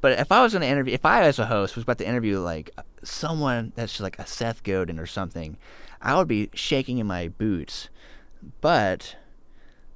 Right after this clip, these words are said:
what I, as a host, would re-, remind myself, and I'll circle this back to entrepreneurship, but as a host, it's not about you. It's about your guest and making your,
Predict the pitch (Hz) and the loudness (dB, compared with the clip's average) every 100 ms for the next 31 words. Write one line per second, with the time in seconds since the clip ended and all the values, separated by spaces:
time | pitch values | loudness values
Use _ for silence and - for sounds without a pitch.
0 | - - - 127 113 110 98 - - - | -20 -20 -2 2 2 2 -2 -8 -20 -20
1 | - 117 107 95 - 180 160 113 92 101 | -6 -4 -2 -4 0 0 0 -4 -4 -2
2 | 101 87 92 101 131 101 85 90 90 - | -2 -2 -2 0 -2 -2 -4 -6 -6 -10
3 | - - - - 120 101 101 - 127 117 | -20 -20 -16 -4 0 0 0 -4 -6 -4
4 | 98 98 87 - 98 - 110 123 95 - | -4 -4 -4 -6 -6 -4 -4 -2 -4 -4
5 | 90 90 - - - - - - - - | -4 -4 -10 -16 -16 -16 -18 -18 -20 -8
6 | 113 110 98 - 208 127 101 104 - - | -4 -2 -2 0 2 2 2 -2 -10 -16
7 | - - - 107 113 110 117 101 90 - | -18 -14 -10 -8 -4 -2 -2 -2 -4 -4
8 | 85 87 55 50 - - - - - - | -6 -6 -6 -10 -14 -20 -20 -20 -14 -6
9 | 92 - 92 92 90 85 - 71 71 - | -4 -4 -6 -2 -2 -2 -6 -12 -8 -4
10 | 104 117 120 - - 85 85 - 82 | -2 -2 -4 -8 -12 -12 -10 -8 -10